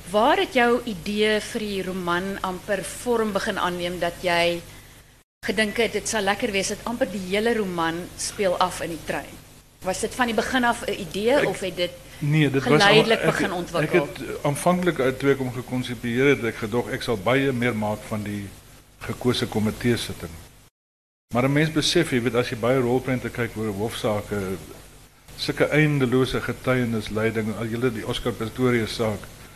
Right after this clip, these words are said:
Speaker 2: is 'n uitmergelende ding. So jy, jy besef, jy gaan geen leser se aandag hou op die manier nie. En, en die ander logika,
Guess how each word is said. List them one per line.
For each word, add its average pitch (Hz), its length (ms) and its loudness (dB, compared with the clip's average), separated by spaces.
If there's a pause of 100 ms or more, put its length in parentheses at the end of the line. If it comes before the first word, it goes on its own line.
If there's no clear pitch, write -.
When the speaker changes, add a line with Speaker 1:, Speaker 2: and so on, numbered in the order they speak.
(300)
Speaker 2:
is 123 160 -4
'n - 80 2
uitmergelende 131 880 2 (240)
ding. 120 220 0
So 131 120 -2
jy, 120 320 0
jy 127 140 2
besef, 113 360 -2 (800)
jy 117 120 0
gaan 139 200 -2
geen 143 280 0
leser 123 320 2
se 104 200 -4
aandag 120 340 0
hou 104 160 2
op 104 100 -2
die 101 80 -4
manier 92 360 -4
nie. 95 200 -4
En, 117 120 -4 (240)
en 120 140 -2 (1300)
die 127 140 0
ander 143 340 6
logika, 117 580 2